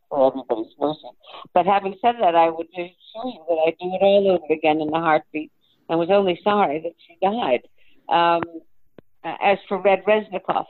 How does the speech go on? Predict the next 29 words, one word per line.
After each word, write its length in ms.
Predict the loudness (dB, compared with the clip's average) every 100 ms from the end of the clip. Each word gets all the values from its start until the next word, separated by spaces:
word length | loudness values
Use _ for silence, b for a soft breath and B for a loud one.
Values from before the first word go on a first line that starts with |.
| _
that 160 | -6 -4
was 120 | -8 -2
quite 180 | -2
a 40 | -2
different 320 | -10 -14 -18
journey, 400 | -20 -16 -16 -18 _ _ _ _ -8
a 100 | -2
very, 420 | 2 4 4 2
very 420 | 2 0 -2 -6
examined, 680 | -12 -8 -8 -6 -8 -14 -18 _ _ _
uh, 440 | -8 -8 -8 -10 -14 _ _
and 140 | -10 -4
excellent 480 | -6 -6 -10 -10 -10
journey, 420 | -8 -6 -6 -10 b b b _
beautifully 440 | 4 4 4 -2 -8
penned 420 | -4 -4 -4 -6
by 140 | -4 -2
Jenji 380 | -2 -2 -2 -4
Kohan 400 | -2 -2 -4 -6
about 280 | -2 -2 0
what, 180 | -2 -2 -12 _ _ _ _ _ _ _
what 220 | -2 0
would 140 | 0 0
probably 460 | 0 0 0 -4 -12
happen 460 | -12 -12 -14 -20 _ _ _ _ _ _ _ _
to 80 | -6
a 80 | -2
woman, 460 | 0 0 -4 -8 _
uh, 460 | -12 -10 -8 -8